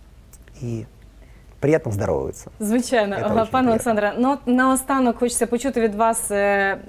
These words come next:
Speaker 2: ті рекомендації, от, і для тренерів, і для батьків.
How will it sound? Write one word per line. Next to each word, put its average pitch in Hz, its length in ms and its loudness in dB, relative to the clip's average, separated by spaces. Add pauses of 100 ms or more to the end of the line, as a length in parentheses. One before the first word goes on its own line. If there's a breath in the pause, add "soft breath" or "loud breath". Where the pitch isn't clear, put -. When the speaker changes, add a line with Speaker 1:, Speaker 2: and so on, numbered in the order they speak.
Speaker 2:
ті 262 260 2
рекомендації, 247 640 0
от, 214 260 -4
і 247 280 -2
для 226 220 2
тренерів, 190 600 -2
і 247 60 -2
для 220 160 -2
батьків. 202 500 -6